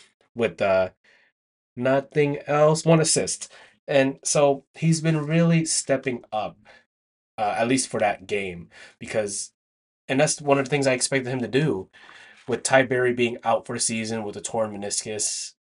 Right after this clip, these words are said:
he is the answer, 'cause he is the closest thing to Ty Berry's play style, right?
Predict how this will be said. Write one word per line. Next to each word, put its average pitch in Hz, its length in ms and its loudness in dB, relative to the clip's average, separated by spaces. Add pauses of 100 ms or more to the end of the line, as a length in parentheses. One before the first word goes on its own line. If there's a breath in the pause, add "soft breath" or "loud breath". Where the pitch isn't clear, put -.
(120)
he 135 320 2
is 127 160 0
the 113 120 -4
answer, 131 240 0
'cause 104 160 -12
he 135 140 2
is 135 140 2
the - 80 -8
closest - 500 -4
thing 104 380 -2
to 92 440 -8 (240)
Ty 104 220 2
Berry's 95 480 -6 (440)
play 104 180 -4
style, 85 560 -10
right? 95 360 -8